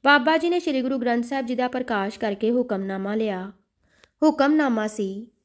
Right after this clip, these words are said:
"ਜੈ ਜੈ ਪੇਖਿਓ ਤਹਿ ਹਜੂਰ, ਦੂਰ ਕਥੋਂ ਨਾ ਜਾਈ, ਰਵ ਰਹਿਆ ਸਰਬਤਰ ਮੈਂ ਮਨ ਸਦਾ ਧਿਆਈ।" ਹੁਣ ਇਹ ਅਟਲ ਵਿਸ਼ਵਾਸ ਅੰਦਰ ਬੱਝ ਗਿਆ ਕਿ ਸਤਿਗੁਰੂ ਪ੍ਰਤੱਖ ਬੋਲ ਕੇ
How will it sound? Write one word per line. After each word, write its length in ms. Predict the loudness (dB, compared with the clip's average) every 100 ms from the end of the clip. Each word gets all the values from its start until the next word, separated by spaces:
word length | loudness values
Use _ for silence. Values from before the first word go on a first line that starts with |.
| _ _ _ _ 2
"ਜੈ 320 | 4 4 2
ਜੈ 260 | 4 4
ਪੇਖਿਓ 560 | 4 4 2 2 0 0
ਤਹਿ 360 | 0 -2 0 -2
ਹਜੂਰ, 540 | -2 0 0 0 -4
ਦੂਰ 420 | -2 0 2 0
ਕਥੋਂ 400 | 0 -4 -2 -4
ਨਾ 200 | -2 -2
ਜਾਈ, 440 | -2 -2 -2 -4 -8 -14 _ -20 -20 _ 4
ਰਵ 260 | 6 6
ਰਹਿਆ 680 | 4 2 0 0 0 -2 -6
ਸਰਬਤਰ 640 | -2 -2 0 -4 -4 -2
ਮੈਂ 380 | -2 -2 -4 -4
ਮਨ 260 | -4 -2 -2
ਸਦਾ 380 | -2 -2 -4 -4
ਧਿਆਈ।" 500 | -2 0 -2 -4 -8 _ _ _ _ _ _ _ -20 -2 4
ਹੁਣ 180 | 6 8
ਇਹ 140 | 6
ਅਟਲ 280 | 6 2 2
ਵਿਸ਼ਵਾਸ 500 | -2 0 0 0 -2
ਅੰਦਰ 280 | -4 -2 -2
ਬੱਝ 280 | 0 -2 -2
ਗਿਆ 300 | -4 -4 -4
ਕਿ 160 | -2 0
ਸਤਿਗੁਰੂ 460 | 2 2 0 -2
ਪ੍ਰਤੱਖ 460 | -2 -2 -4 -2 0
ਬੋਲ 280 | 2 2 -2
ਕੇ 320 | -2 -4